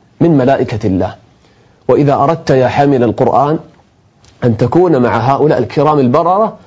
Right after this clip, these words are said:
فعليك أن تقبل على القرآن وتتخلق بأخلاق هؤلاء الملائكة الكرام البررة، فتكون كريما، تكون صاحب بر وتقوى وكرم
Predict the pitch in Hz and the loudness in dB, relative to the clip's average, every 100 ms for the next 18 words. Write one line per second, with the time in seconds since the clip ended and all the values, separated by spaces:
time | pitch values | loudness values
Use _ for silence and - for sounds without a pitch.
0 | _ - _ - 160 135 135 151 - - | _ -20 _ -6 -2 2 2 0 0 0
1 | 160 180 - 202 208 156 123 147 160 156 | 2 0 0 -2 0 0 0 0 0 0
2 | 160 - 180 220 226 - - - - 147 | 0 0 0 -2 -6 -14 -20 -4 -2 -2
3 | 135 131 190 202 190 147 143 127 151 180 | -2 0 2 2 2 0 0 0 0 0
4 | 220 214 - - 170 202 220 226 196 208 | 0 -4 -10 -4 -2 2 2 2 2 2
5 | 240 139 - 98 - _ _ _ _ _ | 0 -2 -4 -6 -8 _ _ _ _ _
6 | 143 135 180 208 202 147 127 110 104 90 | -4 0 0 0 2 2 2 0 -2 -4
7 | - _ 131 131 147 185 190 180 - - | -12 _ -2 0 0 2 2 -2 -8 -20
8 | - - 165 175 185 139 117 - - _ | -20 -4 0 2 2 2 0 -6 -16 _
9 | _ _ _ _ _ - 147 185 190 160 | _ _ _ _ _ -4 -2 2 2 0
10 | - - - 165 - 135 135 190 127 - | -6 -12 -4 -2 0 0 2 0 -2 -6
11 | - 196 196 165 120 - - _ _ _ | -2 -2 0 0 0 -6 -16 _ _ _
12 | _ _ _ _ - 135 196 208 147 | _ _ _ _ -4 0 0 0 -2